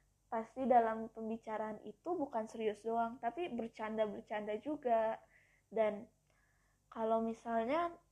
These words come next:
eh, kalian kurang comfortable ngomong sama orang tua kalian, kalau yang misalnya punya kakak ya, kalau punya kakak atau punya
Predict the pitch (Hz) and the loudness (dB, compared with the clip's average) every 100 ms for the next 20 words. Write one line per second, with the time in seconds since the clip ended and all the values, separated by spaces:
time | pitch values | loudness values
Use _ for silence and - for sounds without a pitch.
0 | - 233 214 208 208 - _ _ _ - | 0 2 4 2 -2 -12 _ _ _ 2
1 | 247 240 247 254 254 269 - _ _ _ | 4 6 6 6 4 -4 -16 _ _ _
2 | _ - 262 277 262 254 247 247 240 - | _ 2 4 6 2 0 -2 -2 -2 -2
3 | 359 262 247 226 220 220 220 233 226 214 | 4 4 4 2 -2 -4 -6 -10 -8 -6
4 | 214 - _ _ _ _ _ _ _ - | -8 -10 _ _ _ _ _ _ _ 0
5 | 247 233 233 220 220 226 311 269 220 220 | 2 2 2 0 2 0 4 2 2 -4
6 | 233 - _ _ _ _ 240 240 240 247 | -10 -14 _ _ _ _ 4 6 8 6
7 | 233 247 247 240 233 240 226 226 240 - | 4 2 4 4 4 2 -2 0 -2 0
8 | 254 220 214 240 _ _ - 247 240 240 | 0 0 -4 -8 _ _ -2 2 2 2
9 | 233 233 247 240 233 226 226 | -4 -4 -4 -4 -4 -6 -8